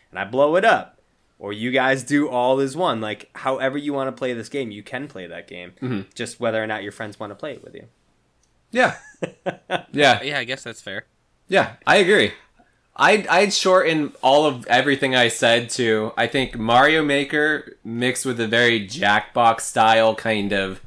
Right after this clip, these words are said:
Speaker 2: party
Speaker 1: Yes.
Speaker 2: play setup. Because it's very
Speaker 1: Yes.
Speaker 2: quick and fast,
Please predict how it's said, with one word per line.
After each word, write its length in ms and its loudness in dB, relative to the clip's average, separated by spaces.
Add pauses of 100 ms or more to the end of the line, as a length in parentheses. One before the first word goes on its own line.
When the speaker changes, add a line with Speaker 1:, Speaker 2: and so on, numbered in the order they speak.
(460)
Speaker 2:
party 300 4
Speaker 1:
Yes. 160 2
Speaker 2:
play 220 2
setup. 560 -2 (100)
Because 300 -2
it's 140 -6
very 460 4
Speaker 1:
Yes. 240 -8
Speaker 2:
quick 280 2
and 180 -2
fast, 720 2